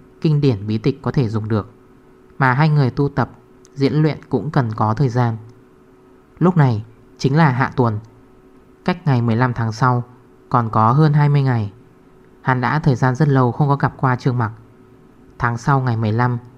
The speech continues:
Hoàng thượng sẽ kiểm duyệt tân quân. Đến lúc đó, Trương Mặc nhất định sẽ tới.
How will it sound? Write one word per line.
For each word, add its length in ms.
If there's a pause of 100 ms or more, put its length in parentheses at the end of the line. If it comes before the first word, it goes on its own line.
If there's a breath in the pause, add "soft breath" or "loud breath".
(200)
Hoàng 180
thượng 220
sẽ 220
kiểm 320
duyệt 200 (120)
tân 180
quân. 260 (600)
Đến 140
lúc 140
đó, 300 (360)
Trương 180
Mặc 200
nhất 180
định 160
sẽ 160
tới. 340